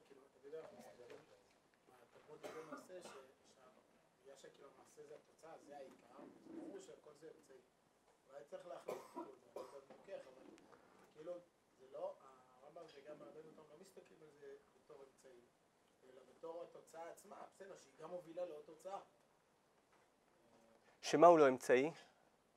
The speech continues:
Speaker 2: הלימוד.
Speaker 1: שום דבר לא, באופן יחסי זה יהיה גם אמצעי, אבל זה גם תוצאה בפני עצמה. ש-, הנורמליותא שלה, לעומת המצוות,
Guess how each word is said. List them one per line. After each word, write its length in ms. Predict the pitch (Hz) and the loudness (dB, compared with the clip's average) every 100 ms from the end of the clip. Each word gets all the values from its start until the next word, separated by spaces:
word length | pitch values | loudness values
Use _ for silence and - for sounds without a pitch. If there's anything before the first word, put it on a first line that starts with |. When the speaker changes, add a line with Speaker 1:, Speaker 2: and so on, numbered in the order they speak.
| - - - - | -20 -20 2 12
Speaker 2:
הלימוד. 320 | 156 170 120 - - - - - - - - - | 12 12 12 6 -10 -6 -6 -4 -6 -8 -16 -14
Speaker 1:
שום 100 | 196 | -8
דבר 220 | 233 214 | -4 -2
לא, 80 | 196 185 - - | -2 -4 -10 -12
באופן 240 | 147 - 180 | -12 -12 -12
יחסי 320 | 165 156 180 | -12 -14 -16
זה 160 | 165 165 | -12 -12
יהיה 80 | 165 | -6
גם 120 | 180 | -6
אמצעי, 400 | 180 175 220 220 | -8 -12 -10 -10
אבל 260 | - - - - - - - - | -10 -14 -20 -20 -20 -20 -20 -20
זה 60 | - - | -16 -10
גם 100 | 165 | -10
תוצאה 300 | 175 - 175 | -10 -8 -8
בפני 300 | 165 160 185 | -8 -12 -10
עצמה. 260 | 180 190 208 - | -10 -8 -12 -12
ש-, 200 | - - - - - - - | -16 -20 -20 -20 -20 -20 -20
הנורמליותא 580 | - - - 165 - 277 | -20 -20 -12 -6 0 0
שלה, 280 | - - - - - - - - - | 0 -8 -12 -18 -20 -20 -20 -20 -20
לעומת 300 | 123 143 160 | -14 -10 -6
המצוות, 960 | 170 147 135 - - - 160 254 - | -6 -8 -12 -18 -20 -20 -12 -10 -10